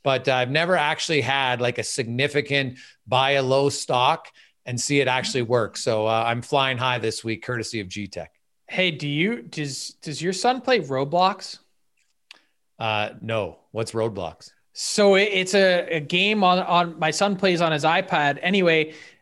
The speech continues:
Speaker 2: he, he's obsessed with it. He plays it all the time. And I, like, I seriously feel so old talking about this.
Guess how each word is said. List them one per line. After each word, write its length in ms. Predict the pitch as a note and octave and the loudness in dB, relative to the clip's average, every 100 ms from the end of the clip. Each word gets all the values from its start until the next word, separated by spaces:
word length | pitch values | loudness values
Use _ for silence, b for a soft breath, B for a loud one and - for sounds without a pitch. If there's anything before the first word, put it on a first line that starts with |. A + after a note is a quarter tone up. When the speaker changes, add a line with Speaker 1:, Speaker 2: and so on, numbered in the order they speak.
| _ - | _ -10
Speaker 2:
he, 220 | F3 F#3+ | -4 0
he's 120 | G3 | 2
obsessed 460 | F#3+ - A3+ G#3+ - | 2 2 0 0 -2
with 120 | F3+ | -2
it. 80 | E3+ | 0
He 120 | E3 | 0
plays 320 | D#3+ F#3+ F#3+ | 2 0 2
it 80 | G3 | 2
all 180 | F3+ F#3+ | 4 4
the 80 | F#3 | 2
time. 320 | F#3 E3+ E3+ | 0 0 2
And 80 | D#3+ | 0
I, 240 | D3 D3+ - | -2 -6 -2
like, 140 | D#3 | 0
I 100 | D#3 | 2
seriously 440 | D#3 G3+ F#3 F#3 D#3 | 2 2 2 0 -2
feel 220 | F#3 D#3 | 0 0
so 220 | - F3+ | 2 2
old 420 | E3 D#3+ E3+ D#3 | 4 4 4 4
talking 320 | F3+ F3+ F3 | 2 0 -2
about 280 | D#3 C#3 C3+ | -4 -4 -2
this. 180 | D3 | -4